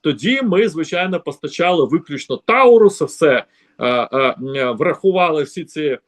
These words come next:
моменти, які можуть існувати. Але давайте так, знову про Тауруси. Та, питання в дальності. Чи актуальна в Україні така дальність, так?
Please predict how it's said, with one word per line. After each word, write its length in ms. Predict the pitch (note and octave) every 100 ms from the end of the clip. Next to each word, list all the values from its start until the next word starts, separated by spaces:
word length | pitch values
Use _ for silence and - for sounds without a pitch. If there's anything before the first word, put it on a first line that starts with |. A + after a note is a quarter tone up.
| _ -
моменти, 480 | D#3+ E3 D#3+ C#3
які 220 | D3 - D3
можуть 320 | D3 C3+ C#3
існувати. 420 | C3+ D#3 C#3 D3
Але 140 | F#3
давайте 520 | G3+ A3+ G#3+ - A#3 G#3
так, 200 | E3 G#2+
знову 200 | E3+ D#3+
про 140 | F3
Тауруси. 500 | F3 D3+ B2 A2+ D3
Та, 200 | F#3+ D#3
питання 400 | - E3 G3 G3
в 100 | C#3+
дальності. 560 | E3 C#3 A2 G2 _ -
Чи 140 | D#3
актуальна 480 | D3+ - F#3+ A3 G3+
в 40 |
Україні 320 | - E3 F3 E3
така 220 | D3 D3+
дальність, 540 | C3 A#2 G2 E2+ _ -
так? 280 | G#2 B2+